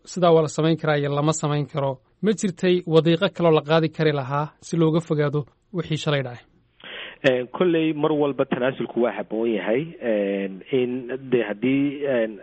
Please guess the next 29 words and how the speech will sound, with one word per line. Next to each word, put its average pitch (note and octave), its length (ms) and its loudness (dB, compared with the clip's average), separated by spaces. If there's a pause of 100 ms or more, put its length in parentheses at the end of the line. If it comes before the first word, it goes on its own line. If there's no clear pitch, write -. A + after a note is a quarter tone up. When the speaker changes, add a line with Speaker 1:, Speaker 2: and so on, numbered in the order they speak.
Speaker 2:
la C#3 200 2
isku - 260 -2
afgaran B2 380 -2
waayo, G#2+ 460 0 (560)
xalal C3 240 2
kale A2+ 320 -2
la G#2+ 60 -2
raadiyo, G2+ 560 -4 (120)
aa, F#2+ 380 -2
waa G#2+ 320 0
sax - 180 -4
weeye. F2 380 -6 (300)
Laakiin A2 300 -2
qaladka C#3+ 340 -2
imika B2 240 -4
taagani G2+ 600 -4
ma B2+ 140 2 (120)
aha, A2+ 280 -2 (280)
een, G2+ 320 -4
xal C3 200 0
kale B2 180 -2
ma A2 100 -4
la G#2 100 -4
heli A2+ 220 -2
karayay G#2 420 -2 (140)
iyo G#2 120 0
ma G#2+ 120 0
aha. F2+ 260 -6 (540)
Een, G2+ 320 -2